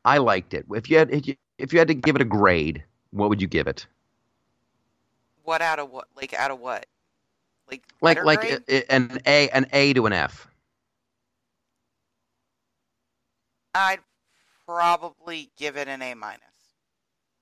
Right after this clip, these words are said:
Speaker 1: Wow, you're generous. Wow.
Speaker 2: A plus,
Speaker 1: I'm going s-
Speaker 2: A minus. I mean, I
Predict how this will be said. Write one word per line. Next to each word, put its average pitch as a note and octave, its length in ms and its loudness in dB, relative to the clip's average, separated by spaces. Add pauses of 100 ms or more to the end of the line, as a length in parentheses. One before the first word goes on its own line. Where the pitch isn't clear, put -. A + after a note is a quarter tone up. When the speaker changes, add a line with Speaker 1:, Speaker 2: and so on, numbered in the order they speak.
(300)
Speaker 1:
Wow, C4 920 2
you're B2 200 -4
generous. D#2+ 800 -8 (400)
Wow. C#4 640 4
Speaker 2:
A - 0 -
plus, B3 420 4
Speaker 1:
I'm C#3 80 0
going E3 240 6
s- G3 60 2
Speaker 2:
A - 20 2
minus. G3+ 720 -4
I F#3 120 -2
mean, G3 320 -10
I A#3 200 2